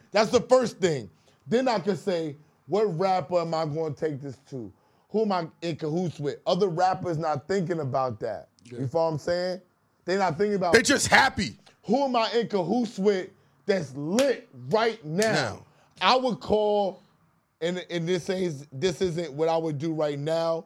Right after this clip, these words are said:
Speaker 1: This is what I would do before. I would say, "Yo, Sav, I need Lola to be on a record with me."
Speaker 3: Let's, let's go.
Speaker 1: Right? But I also need one other person. I'm gonna look for a legend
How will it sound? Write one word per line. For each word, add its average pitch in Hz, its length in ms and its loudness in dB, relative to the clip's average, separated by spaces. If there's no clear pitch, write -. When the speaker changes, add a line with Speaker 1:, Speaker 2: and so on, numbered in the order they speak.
Speaker 1:
This 151 160 -8
is 143 60 -10
what 160 140 -4
I 151 60 0
would 143 200 -4
do 147 80 -4
before. 151 540 -4
I 151 80 -4
would 156 180 -4
say, 143 100 -2
"Yo, 135 160 -4
Sav, 160 640 -2
I 147 100 -4
need 151 160 -2
Lola 135 440 -2
to 104 80 -8
be 101 160 -10
on 110 120 -10
a 101 60 -12
record 98 380 -10
with 82 160 -18
me." 71 100 -20
Speaker 3:
Let's, - 320 -12
let's 101 180 -16
go. 101 240 -14
Speaker 1:
Right? 151 340 -2
But 135 100 -6
I - 40 -8
also 156 300 -2
need 139 180 -6
one 135 340 -6
other 131 220 -4
person. 127 500 -8
I'm 160 140 -4
gonna 160 100 -2
look 156 260 -4
for 147 360 -2
a 123 260 -4
legend 127 640 -4